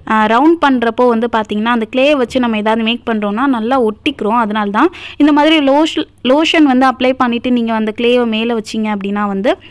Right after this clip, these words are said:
ஒட்டவே ஒட்டாது. ஓகே, இப்போ வந்து பாத்தீங்க அப்படின்னா,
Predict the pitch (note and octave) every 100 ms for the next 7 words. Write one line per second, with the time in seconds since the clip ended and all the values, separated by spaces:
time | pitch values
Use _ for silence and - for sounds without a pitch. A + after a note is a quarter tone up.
0 | - - - A#3 B3 B3+ A#3 G#3 G#3 F#3+
1 | C4 G4+ - - - B3+ - C4+ - C4+
2 | - D4+ D4 D4 C4 B3 A#3+ A#3+ G#3 G3+
3 | A#3